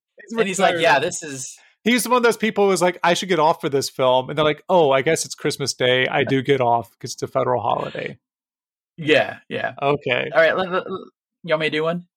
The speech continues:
Speaker 1: Yeah, do one.
Speaker 2: Okay, Michael-, Michelangelo B from three years ago gives it four stars.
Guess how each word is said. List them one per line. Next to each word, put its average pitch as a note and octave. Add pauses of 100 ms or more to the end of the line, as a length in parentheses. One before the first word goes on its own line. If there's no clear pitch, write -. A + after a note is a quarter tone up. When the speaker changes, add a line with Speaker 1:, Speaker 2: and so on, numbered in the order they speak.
Speaker 1:
Yeah, F3
do E3+
one. C#3 (580)
Speaker 2:
Okay, E3
Michael-, G3
Michelangelo G#3
B D#3
from C#3+
three F#3
years B2+
ago B2
gives A#2+
it -
four A#2
stars. G#2